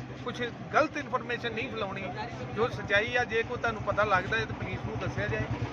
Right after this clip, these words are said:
ਤੁਸੀਂ ਆਪਣੇ ਤੌਰ ਤੇ, ਬ-, ਜਿਹੜਾ ਵਾ ਸੋਸ਼ਲ ਮੀਡੀਆ ਤੇ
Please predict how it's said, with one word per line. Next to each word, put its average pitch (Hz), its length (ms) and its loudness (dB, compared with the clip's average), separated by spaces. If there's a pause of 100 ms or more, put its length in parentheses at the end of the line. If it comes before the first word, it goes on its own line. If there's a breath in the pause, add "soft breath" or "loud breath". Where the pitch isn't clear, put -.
(140)
ਤੁਸੀਂ - 200 2
ਆਪਣੇ 262 320 6
ਤੌਰ 247 240 6
ਤੇ, 233 460 6
ਬ-, 214 380 0
ਜਿਹੜਾ 208 200 4
ਵਾ 208 140 4
ਸੋਸ਼ਲ 202 300 0
ਮੀਡੀਆ 196 400 -2
ਤੇ 202 220 -2